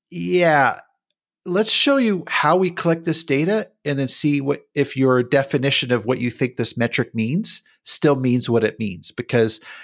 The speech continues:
as we show you where we get this data and where it's coming in and, and when we're collecting it and who we're collecting it from, you might actually change your understanding of that def-, or your, of what that metric means. And many times in my career,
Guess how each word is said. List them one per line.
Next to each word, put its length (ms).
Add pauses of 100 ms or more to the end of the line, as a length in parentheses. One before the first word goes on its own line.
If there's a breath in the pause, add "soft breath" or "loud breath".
(120)
as 180
we 120
show 260
you 200
where 180
we 120
get 200
this 160
data 360
and 140
where 160
it's 140
coming 420
in 240
and, 260
and 220
when 160
we're 140
collecting 480
it 180
and 260 (360 loud breath)
who 140
we're 120
collecting 460
it 100
from, 400 (480 loud breath)
you 140
might 400
actually 400
change 800
your 340 (160)
understanding 640
of 140
that 280
def-, 380 (360)
or 180
your, 420
of 220
what 160
that 180
metric 380
means. 500 (1120 loud breath)
And 120
many 240
times 380
in 60
my 160
career, 520